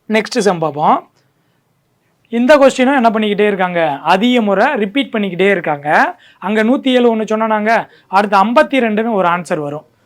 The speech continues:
அந்த கணக்கும் ரிப்பீட் பண்ணிக்கிட்டே இருக்காங்க. கொஞ்சம் நல்லா பார்த்துக்கறணும். ஏன்னா இது மனப்பாடம் பண்ண சொல்லல. அதாவது என்ன சொல்றேன், இந்த சம்மை நம்ம அடிக்கடி, அடிக்கடி நம்ம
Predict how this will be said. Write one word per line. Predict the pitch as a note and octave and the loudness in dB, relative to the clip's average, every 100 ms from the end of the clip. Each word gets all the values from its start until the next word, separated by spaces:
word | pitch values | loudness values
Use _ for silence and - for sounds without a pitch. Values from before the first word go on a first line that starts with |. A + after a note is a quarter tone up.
| _ F#3+ | _ 0
அந்த | A#3 C4 | 2 2
கணக்கும் | B3+ A#3+ A#3 | 2 2 0
ரிப்பீட் | F#3 G#3+ F#3+ | 0 -4 -6
பண்ணிக்கிட்டே | F3+ E3 F#3 | -8 -4 -4
இருக்காங்க. | F3 D#3+ D#3 G3+ | -4 -6 -8 -4
கொஞ்சம் | C4 C4 | -2 0
நல்லா | C#4 C#4+ | 0 2
பார்த்துக்கறணும். | G#3+ G#3+ F#3+ E3+ F3+ | 0 0 -2 -2 -2
ஏன்னா | G#3+ D4 D#4+ _ _ _ _ A#3 | -2 -2 -4 _ _ _ _ 0
இது | C4 | 4
மனப்பாடம் | B3 D4 D#4+ C4+ | 4 4 2 2
பண்ண | G#3+ F#3+ | 0 0
சொல்லல. | F3+ E3 D3 - _ _ _ _ F#3 | -2 -2 -4 -8 _ _ _ _ 2
அதாவது | C4 C#4+ | 4 4
என்ன | C#4 B3+ | 2 0
சொல்றேன், | A#3+ F#3+ E3+ | 0 0 -2
இந்த | F3+ G3 | -2 -2
சம்மை | B3 D#4 D4 | 0 0 2
நம்ம | A3+ G3 | 2 2
அடிக்கடி, | A3 C#4 C4+ C4+ A#3 | 0 -4 -4 -2 -2
அடிக்கடி | A3 A#3+ C4+ A3 | -2 -2 -2 -2
நம்ம | F#3 | -2